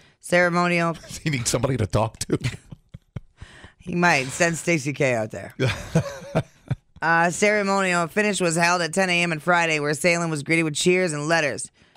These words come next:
Speaker 1: from Manitou Springs and Colorado Springs city officials, not to mention a light sandwich platter.
Speaker 2: I pushed a large peanut into the toilet bowl this morning.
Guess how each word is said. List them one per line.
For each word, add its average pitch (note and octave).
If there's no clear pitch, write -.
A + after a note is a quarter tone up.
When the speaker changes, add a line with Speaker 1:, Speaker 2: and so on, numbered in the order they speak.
Speaker 1:
from C#3+
Manitou D#3+
Springs E3+
and C3+
Colorado D3+
Springs D3
city D3+
officials, -
not C3
to D3
mention C#3
a C3+
light E3
sandwich D#3
platter. B2
Speaker 2:
I -
pushed F3+
a A#2+
large A#2+
peanut A#2+
into A2
the E2+
toilet A#2+
bowl C2+
this -
morning. A#1+